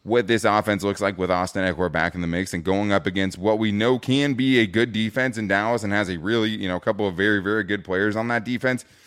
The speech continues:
They're gonna need him, and I expect him to be back this week. It sounds like he expects to be back this week, but we expect to be back with you guys tomorrow, as we always are, Monday through Friday. We'll back, be with you guys up until the game on Monday Night Football. But on tomorrow's show will be a little bit of bye week,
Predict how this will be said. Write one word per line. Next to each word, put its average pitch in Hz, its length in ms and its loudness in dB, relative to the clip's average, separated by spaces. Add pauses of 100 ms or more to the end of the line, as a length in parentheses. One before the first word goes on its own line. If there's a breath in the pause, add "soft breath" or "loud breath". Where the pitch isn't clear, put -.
(480 loud breath)
They're 143 160 6
gonna 165 160 2
need 160 200 2
him, 151 160 2
and 113 100 0
I 127 100 2
expect 131 420 0
him 123 100 0
to 117 140 -4
be 113 80 0
back 107 260 2
this 98 160 -6
week. 101 140 -4
It 92 80 -10
sounds 101 200 -4
like 95 100 -4
he 120 240 -2
expects - 440 -2 (100)
to 104 180 -4
be 92 120 0
back 85 280 0
this 87 200 -6
week, 92 220 -6
but - 180 0 (460 soft breath)
we 302 100 2
expect 143 260 0
to 123 40 -2
be 135 60 0
back 127 200 4
with 117 100 -6
you 123 60 -2
guys 123 220 2
tomorrow, 120 400 0
as 123 180 0
we 120 140 0
always 120 360 2
are, 113 280 2 (180)
Monday 123 340 0
through 117 240 -6
Friday. 104 320 0
We'll 98 140 -2
back, 98 320 0
be 113 140 -2
with 104 160 -2
you 101 80 -4
guys 98 260 0
up 101 220 0
until 98 260 -2
the 92 80 -2
game 90 240 -4
on 92 160 -2
Monday 92 300 -2
Night 90 260 -4
Football. 95 320 -2
But 113 300 -2 (220 soft breath)
on 127 100 2
tomorrow's 151 320 2
show 147 120 4
will 139 100 4
be 143 140 -2
a 139 60 4
little 147 180 2
bit 139 120 2
of 120 120 -2
bye 117 240 0
week, 135 380 0